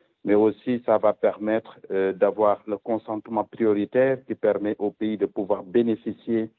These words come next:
des ressources naturelles dont elles disposent et qui ont été depuis très longtemps exploitées injustement par les grandes firmes internationales, les pays développés, euh, dans les pays développés.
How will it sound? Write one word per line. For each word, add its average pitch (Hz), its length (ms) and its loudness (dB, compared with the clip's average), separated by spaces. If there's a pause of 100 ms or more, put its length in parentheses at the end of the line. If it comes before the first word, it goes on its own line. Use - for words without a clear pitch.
des 95 120 4
ressources 107 480 -2
naturelles 110 520 0
dont 104 220 -2
elles 104 140 -4
disposent 101 500 -2
et 104 100 -6
qui - 140 -2
ont 110 140 2
été 110 240 -4
depuis 120 420 -4 (240)
très 127 200 4
longtemps 110 500 -4 (400)
exploitées 110 680 -2
injustement 104 640 -4
par 98 220 -4
les 95 220 -4
grandes 101 300 -6
firmes 101 320 -4
internationales, 95 880 -2
les 90 120 0
pays 101 220 -4
développés, 92 600 0 (320)
euh, 92 220 4
dans 92 180 -2
les 95 120 0
pays 101 180 -2
développés. 85 500 -2